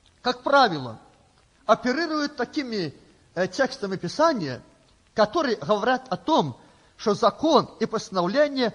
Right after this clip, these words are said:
в роды и роды или вечные.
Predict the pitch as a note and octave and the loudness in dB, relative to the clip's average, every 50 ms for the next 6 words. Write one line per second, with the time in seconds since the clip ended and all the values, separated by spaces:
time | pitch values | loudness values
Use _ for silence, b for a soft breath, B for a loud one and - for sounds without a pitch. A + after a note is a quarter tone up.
0 | B B B F3 E3 G3+ G#3+ A3+ C4 C4 B3 F3+ G#3 A3 - G3+ G3+ F#3+ A3 C#4 | B B B -2 0 2 4 6 6 6 6 6 2 -2 0 0 0 2 4 4
1 | D4 C#4+ F#3+ B3 A#3+ A#3+ - - - G#3+ A3+ G#3+ G#3 F#3+ C#3 C#3 F#3 D#3 - - | 4 4 4 0 -2 -4 -6 -6 -2 0 2 2 2 0 0 -2 -4 -4 -4 -6
2 | C#3+ C3+ B2 A#2+ A2+ | -8 -6 -6 -6 -8